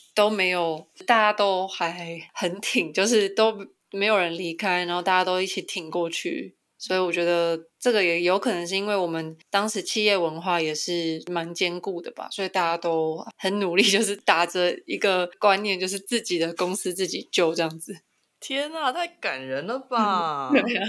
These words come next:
Speaker 2: 在同一条船上的感觉，这样。
Speaker 1: 对，真的，就现在撑过了，我真的回头想，我都觉得说，天啊，就是
Speaker 2: 那如果给你一个机会回到过去，那你会对哪一个阶段的自己说什么样子的话呢？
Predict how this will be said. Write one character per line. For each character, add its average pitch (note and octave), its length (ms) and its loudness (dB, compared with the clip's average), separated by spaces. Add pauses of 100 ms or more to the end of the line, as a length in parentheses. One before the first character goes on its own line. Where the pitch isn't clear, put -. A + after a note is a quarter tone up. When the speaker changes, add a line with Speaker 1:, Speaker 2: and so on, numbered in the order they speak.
(280)
Speaker 2:
在 G#3+ 240 -2
同 E3+ 200 -6
一 F#3+ 40 -4
条 D3 240 2
船 C#3+ 260 -2
上 E3 160 0
的 C3 100 -6
感 A2 240 -6
觉， - 300 -10
这 - 80 -10
样。 C#4 100 4
Speaker 1:
对， B3 200 6
真 B3 180 0
的， G#3+ 400 4
就 B3+ 180 2
现 C4+ 160 2
在 C#4 160 6
撑 B3 320 -2
过 A#3+ 220 6
了， F3 200 2
我 E3+ 40 2
真 G3 300 -2
的 F#3 80 -2
回 F#3 180 0
头 F#3 160 -4
想， F3+ 240 -2
我 E3+ 60 -6
都 F#3+ 100 -4
觉 F#3+ 180 -2
得 E3+ 140 0
说， E3+ 240 -2
天 F3 320 -6
啊， D#3+ 100 0
就 E3+ 140 -8
是 E3+ 260 -6 (840)
Speaker 2:
那 D2 300 -12 (360)
如 G3+ 120 -4
果 A3+ 240 0
给 F3 200 -2
你 F3 120 -12
一 D3 40 -10
个 C#3+ 100 -6
机 E3 300 -8
会 F3 200 -4
回 C3 240 -8
到 C3 200 -4
过 C3 260 -10
去， - 560 -12 (120)
那 D#3 200 -6
你 D3 140 -12
会 F#3 120 -6
对 F3+ 200 -4
哪 B2 180 -8
一 C3+ 60 -8
个 D#3+ 120 -2
阶 D#3+ 300 -6
段 E3 160 -6
的 D3 100 -10
自 D3 140 -18
己 A2 160 -12
说 B2 180 -8
什 B2+ 160 -8
么 A#2 60 -18
样 A#2 140 -16
子 - 100 -18
的 - 100 -14
话 G#2+ 280 -10
呢？ - 240 -20